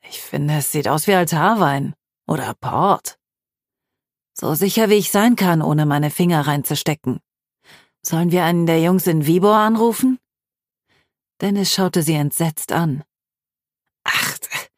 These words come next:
wir sollten das nicht übers Knie brechen. Fragen wir zunächst Hartwig, ob es nicht eine logische Erklärung gibt." "Na gut, aber lass uns das sofort tun.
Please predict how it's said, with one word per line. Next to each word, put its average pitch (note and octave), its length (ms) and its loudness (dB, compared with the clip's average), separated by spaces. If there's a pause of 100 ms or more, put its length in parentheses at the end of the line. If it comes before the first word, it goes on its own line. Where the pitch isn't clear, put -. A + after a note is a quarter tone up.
(440)
wir D3 200 -12
sollten - 380 -2
das D3 200 -2
nicht D#3 160 0
übers D#3+ 280 2
Knie E3+ 380 0
brechen. D3+ 600 -2 (400)
Fragen A#3 300 2
wir A#3 140 4
zunächst A3+ 560 -2
Hartwig, F#3+ 720 0
ob C#3+ 200 -6
es C#3+ 140 -6
nicht D#3+ 180 -2
eine E3+ 160 2
logische F3 400 4
Erklärung D#3+ 540 0
gibt." D3 340 -4 (1200)
"Na F#3 140 2
gut, - 480 -2 (680)
aber D#3+ 260 0
lass F3 200 0
uns F#3+ 160 0
das F3 160 2
sofort F#3+ 400 0
tun. D3 360 -4